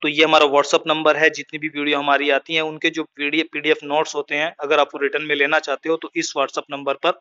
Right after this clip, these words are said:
आप कॉन्टैक्ट करके हमसे ले भी सकते हो। और अगर उन लेक्चरों को आप लेना, अ, देखना चाहते हो, तो टेक्निकल फादर आप YouTube चैनल पर जाइए, वहां पर टेक्निकल फादर चैनल सर्च करिए और उसकी जो प्लेलिस्ट होगी, आप वहां पर जाकर सभी लेक्चर देख सकते हो, जितने भी आ चुके हैं,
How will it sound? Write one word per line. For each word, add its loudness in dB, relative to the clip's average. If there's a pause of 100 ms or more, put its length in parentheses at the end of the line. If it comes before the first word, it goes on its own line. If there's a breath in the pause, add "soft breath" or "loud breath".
आप 6
कॉन्टैक्ट -2
करके -2
हमसे -4
ले 2
भी 2
सकते 0
हो। 4 (300 loud breath)
और 8
अगर 6 (240)
उन 6
लेक्चरों 6
को 4
आप 6
लेना, 4
अ, 6
देखना 4
चाहते 4
हो, 4
तो 0
टेक्निकल 0
फादर 4
आप 2 (140)
YouTube -6
चैनल 2
पर 2
जाइए, 8 (400 loud breath)
वहां 6
पर 6
टेक्निकल 4
फादर 4
चैनल 2 (160)
सर्च 4
करिए 6 (240 loud breath)
और 6
उसकी -2
जो 2
प्लेलिस्ट 2
होगी, 0 (140)
आप 6
वहां 4
पर -2
जाकर 2
सभी 0
लेक्चर 4
देख 4
सकते -2
हो, 6
जितने -4
भी 0
आ 6
चुके -4
हैं, 0